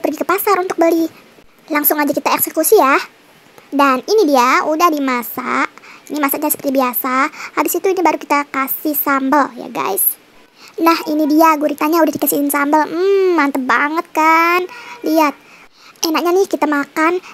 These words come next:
dicampur dengan nasi anget dan sayur kelor. Oke nggak? Yuk. Tara, ini dia nasi angetnya. Bismillah, kita coba ya. Hmm. Hmm.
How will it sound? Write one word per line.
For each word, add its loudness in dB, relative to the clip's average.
dicampur 0
dengan 0
nasi -2
anget -2
dan 4
sayur 0
kelor. 2
Oke 0
nggak? 0
Yuk. 4
Tara, 6
ini -2
dia 6
nasi 2
angetnya. 2
Bismillah, 0
kita -2
coba 2
ya. 2
Hmm. 0
Hmm. 4